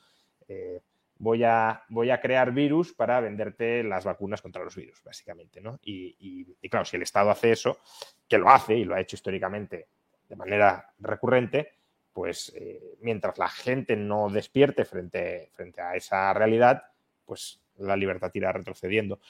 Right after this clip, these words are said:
Por cierto, preguntan en el chat, que esto ya es desviarnos un poco del tema, pero, pero bueno, no deja de ser pertinente. Em, pregunta Ramón S G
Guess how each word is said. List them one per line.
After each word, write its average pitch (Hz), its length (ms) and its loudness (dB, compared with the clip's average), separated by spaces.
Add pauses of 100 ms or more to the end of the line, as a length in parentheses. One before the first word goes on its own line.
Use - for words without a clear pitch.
(120)
Por - 100 -6
cierto, 160 160 4
preguntan 190 380 2
en 180 60 2
el 151 120 2
chat, 165 340 4
que - 60 -10
esto - 180 -8
ya 113 120 2
es 104 100 -6
desviarnos 110 520 -6
un 101 80 -12
poco 98 260 -8
del 95 240 -12
tema, 208 280 0
pero, - 240 -4 (240)
pero - 140 0
bueno, 95 220 2
no 156 100 2
deja 175 220 6
de 127 80 6
ser - 200 -4
pertinente. 113 600 -2 (760)
Em, 113 380 -2 (440)
pregunta 139 1000 6
Ramón 135 380 0
S 110 180 -6
G 165 320 0